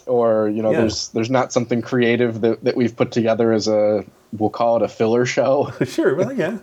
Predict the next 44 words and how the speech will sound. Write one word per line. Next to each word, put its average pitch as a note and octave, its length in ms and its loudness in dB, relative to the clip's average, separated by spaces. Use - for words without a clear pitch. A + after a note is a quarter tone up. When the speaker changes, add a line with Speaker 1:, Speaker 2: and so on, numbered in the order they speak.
Speaker 2:
it, D4 180 -4
it A#3 140 -6
can F3 260 2
be C3 120 2
that, A2 360 -2
sure. - 340 -8
Speaker 1:
So. F2 380 -4
Speaker 2:
No, C3 120 -4
yeah, D3 240 0
that C#3+ 160 2
was, E3 260 -6
it D#3 80 -4
was G3 160 0
a E3 60 2
lot D3 240 2
of C3+ 80 -6
fun C3 180 -4
to A#2+ 60 0
look A#2+ 240 0
at G2+ 100 -4
that F2 240 -4
and, F#2 160 -10
and G2+ 180 -8
try A2 200 2
to G#2+ 80 0
come G#2+ 180 -2
up G#2 120 -2
with F#2+ 100 -6
some G2 160 -4
things G2 320 -2
that, F2 240 -2
um, F2+ 240 -8
you G2+ 100 -2
wouldn't A2+ 200 4
have G2+ 100 -2
thought G2+ 240 6
of F#2+ 100 2
otherwise, F2 760 -2
you F2+ 120 -12
know, F#2 120 -8
so, E2+ 380 -6
yeah, A2 240 0
very A#2+ 260 0
cool. F#2 340 -4